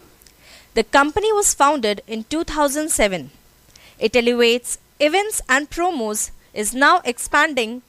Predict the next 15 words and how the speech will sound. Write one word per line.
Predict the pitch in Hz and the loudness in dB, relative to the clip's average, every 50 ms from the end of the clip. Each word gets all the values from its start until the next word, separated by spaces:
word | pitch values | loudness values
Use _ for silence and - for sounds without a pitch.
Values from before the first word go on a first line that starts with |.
| _ _ - | _ _ -4
up | 220 226 - - | -4 -4 -4 -4
to | 262 254 | -8 -6
new | 254 269 330 381 427 - | -6 -4 -4 -4 -6 -4
horizons | - 302 262 277 285 311 311 254 202 170 165 156 - - - _ _ _ _ _ _ | -2 0 4 4 4 4 2 -2 -6 -10 -10 -10 -10 -12 -12 _ _ _ _ _ _
with | 190 214 208 | -6 -4 -2
a | 262 254 | -2 -2
very | 240 262 320 359 370 427 | 0 2 2 2 2 0
new | 392 370 349 339 277 | -4 -6 -6 -6 -2
identity, | 240 220 214 214 277 320 320 277 226 - 190 180 208 - _ - - _ _ _ _ | -2 -2 0 0 -2 -4 -4 -8 -12 -12 -12 -12 -14 -16 _ -20 -20 _ _ _ _
Trustforth | - - 330 349 - - - - 370 370 381 - _ - | 0 2 2 2 2 0 -4 -4 -4 -4 -4 -6 _ -4
Events | 240 226 226 233 226 240 247 - - - - | -2 0 0 0 -2 -2 -6 -10 -10 -8 -8
and | 208 202 202 | -8 -8 -8
Promos | - 262 285 294 285 269 269 277 285 - - - - _ | -4 -2 0 0 0 0 -2 -2 -2 -4 -8 -12 -14 _
Private | - 311 277 285 285 285 302 - | -2 2 2 2 2 0 -2 -6
Limited, | 277 262 240 214 185 - 180 165 139 - | -4 -4 -4 -4 -6 -6 -6 -8 -8 -10